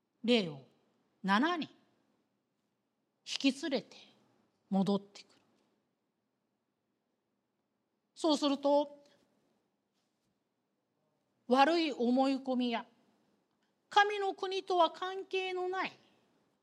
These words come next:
思い込みに振り回されていたのに、やっと出ていったその人にはさらに、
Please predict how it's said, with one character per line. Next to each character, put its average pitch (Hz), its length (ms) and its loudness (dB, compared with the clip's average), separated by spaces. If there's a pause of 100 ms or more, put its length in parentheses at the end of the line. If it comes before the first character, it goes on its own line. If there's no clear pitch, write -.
(120)
思 262 280 4
い 262 60 2
込 254 220 -2
み 254 120 0
に 254 140 0
振 262 160 -6
り 262 160 0
回 262 240 0
さ 262 160 -4
れ 254 120 -4
て - 140 -14
い 175 80 -12
た 170 140 -18
の 143 60 -20 (840)
に、 254 80 2
や 277 80 10
っ 285 40 2 (140)
と 392 140 -2
出 392 160 -2
て 339 160 -6
い 185 40 -6
っ 156 60 -14 (140)
た - 180 -20 (1120)
そ - 220 0
の 226 100 4
人 - 240 -10 (840)
に 262 80 2
は 214 260 2 (420)
さ - 240 2
ら 392 140 4
に、 180 80 -6